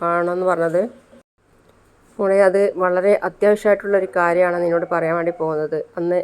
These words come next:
ആക്സിഡന്റ് ആയ സമയത്ത് നിന്നെയും, ആ, മോളെയും അന്ന് രക്ഷിച്ചില്ലേ? അത് മറ്റാരുമല്ല മോളെ, അത് ചന്ദ്രികയുടെ ഹസ്ബൻഡ് മഹേഷാണ്." "എന്താ അച്ഛാ ഈ പറയുന്നേ?" "ആ, അത്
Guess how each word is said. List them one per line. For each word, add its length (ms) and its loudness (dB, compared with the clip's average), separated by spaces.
ആക്സിഡന്റ് 400 -2
ആയ 60 2
സമയത്ത് 480 0
നിന്നെയും, 520 6
ആ, 280 2
മോളെയും 500 4
അന്ന് 140 0
രക്ഷിച്ചില്ലേ? 580 -2
അത് 180 0
മറ്റാരുമല്ല 680 0
മോളെ, 300 -2
അത് 240 -4
ചന്ദ്രികയുടെ 460 2
ഹസ്ബൻഡ് 500 0
മഹേഷാണ്." 640 -2
"എന്താ 280 0
അച്ഛാ 200 0
ഈ 140 0
പറയുന്നേ?" 420 0
"ആ, 80 -4
അത് 240 -4